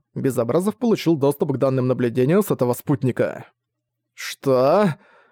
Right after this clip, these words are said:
невольно вырвалось у него удивленным голосом. На изображении, появившемся на портативном мониторе, была совершенно неповрежденная вилла. Приняв на себя сконцентрированную ударную волну, созданную туман-бомбой,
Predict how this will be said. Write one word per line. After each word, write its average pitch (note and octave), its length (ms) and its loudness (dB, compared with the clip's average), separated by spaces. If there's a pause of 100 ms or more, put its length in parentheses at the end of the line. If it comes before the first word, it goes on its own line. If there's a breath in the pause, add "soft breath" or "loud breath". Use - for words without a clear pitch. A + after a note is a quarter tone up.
(360 loud breath)
невольно C#3+ 600 0
вырвалось D3 460 0
у C3+ 40 -4
него B2+ 260 0
удивленным C#3+ 600 2
голосом. B2+ 640 -2 (600)
На B2 160 0
изображении, B2+ 640 0
появившемся C3+ 680 -2
на B2+ 100 0
портативном C3+ 540 -2
мониторе, C3 680 2 (300)
была C#3+ 380 0
совершенно D3+ 640 0
неповрежденная C#3 840 0
вилла. B2 600 0 (400)
Приняв C3 380 -2
на C#3 100 0
себя C3+ 360 2
сконцентрированную C#3 800 0
ударную C#3+ 400 2
волну, B2+ 400 2
созданную C#3+ 520 0
туман-бомбой, C#3+ 760 2